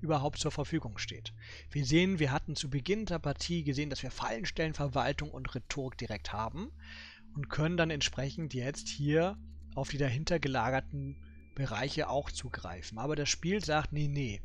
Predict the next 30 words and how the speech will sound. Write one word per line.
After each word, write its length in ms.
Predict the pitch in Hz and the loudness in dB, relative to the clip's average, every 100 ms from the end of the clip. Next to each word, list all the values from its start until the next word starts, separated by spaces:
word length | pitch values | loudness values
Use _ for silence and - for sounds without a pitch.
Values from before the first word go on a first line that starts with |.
| - | -8
du 100 | - | -6
hast 220 | 101 131 135 | -4 -4 -4
jetzt 100 | 165 | -2
nicht 140 | 190 | -2
hier 80 | 202 | -2
die 100 | 151 | -2
freie 360 | - 143 151 | -2 0 2
Wahl, 180 | 131 143 | 4 2
einfach 340 | - 139 156 - | 2 -2 -4 0
alles 280 | 143 139 | 0 0
nach 160 | 131 120 | -2 -4
Belieben 420 | 127 127 151 143 | -4 -4 -2 -4
zu 160 | - 95 | -6 -8
erkunden, 640 | - 151 139 139 175 294 - - - - - 156 | -10 -8 -6 -4 -4 -4 -12 -16 -14 -14 -10 0
sondern 480 | 170 185 170 202 285 - - - - - | 2 8 8 8 2 -16 -18 -18 -16 -2
das 220 | 147 - | 0 2
Spiel 400 | - 165 180 190 | 0 0 0 0
zieht 360 | - 208 226 - | 0 0 -2 -2
immer 360 | 175 175 170 - - - - | 2 8 8 6 -6 -4 0
Karten. 460 | 147 135 - - - - - _ - - | 4 2 0 -14 -18 -20 -20 _ -20 -14
Vier 180 | - 156 | -4 -2
Karten, 420 | 127 113 - 156 - - - - | 0 -2 -4 -12 -16 -20 -20 -10
zu 200 | - 160 | -4 2
Beginn 320 | 147 156 147 | 4 4 2
nur 100 | 131 | 0
drei, 380 | 123 110 139 - - - - - - - - - | 0 2 2 0 -10 -20 -16 -14 -14 -18 -20 -2
äh, 60 | 143 | 4
werden 920 | 139 139 139 139 147 147 147 151 147 | 6 6 6 4 0 0 2 4 2
gezogen. 640 | 139 - 135 131 160 247 - - - - - - _ | -2 -2 0 -2 -4 -8 -12 -20 -20 -20 -20 -20 _
Und 520 | 147 143 143 143 143 | 0 4 6 4 0